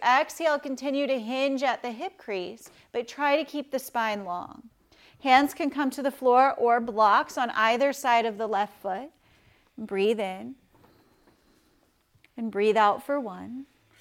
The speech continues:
Inhale and exhale for two. Breathe in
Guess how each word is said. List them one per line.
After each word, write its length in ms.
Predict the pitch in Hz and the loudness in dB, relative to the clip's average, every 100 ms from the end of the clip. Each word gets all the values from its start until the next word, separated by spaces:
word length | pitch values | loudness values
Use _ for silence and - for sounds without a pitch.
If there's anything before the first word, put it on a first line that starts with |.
| - - _ _ _ _ _ _ _ _ _ _ _ _ _ _ _ - - | -20 -20 _ _ _ _ _ _ _ _ _ _ _ _ _ _ _ -14 -4
Inhale 680 | 220 226 220 202 190 233 277 _ _ _ _ _ _ _ _ _ _ _ _ _ - _ _ _ _ - | -2 -2 -2 0 -2 -6 -12 _ _ _ _ _ _ _ _ _ _ _ _ _ -20 _ _ _ _ -8
and 140 | - 208 | -2 4
exhale 640 | 202 214 - - 240 240 | 6 6 4 4 4 4
for 180 | - 269 | 0 -8
two. 540 | - 185 180 226 240 - _ _ _ _ _ _ _ _ _ _ _ _ _ _ _ _ _ _ _ _ _ _ _ _ | -6 -8 -8 -10 -16 -20 _ _ _ _ _ _ _ _ _ _ _ _ _ _ _ _ _ _ _ _ _ _ _ _
Breathe 360 | 190 185 196 226 | -6 -2 0 -2
in 320 | 190 196 | -6 -8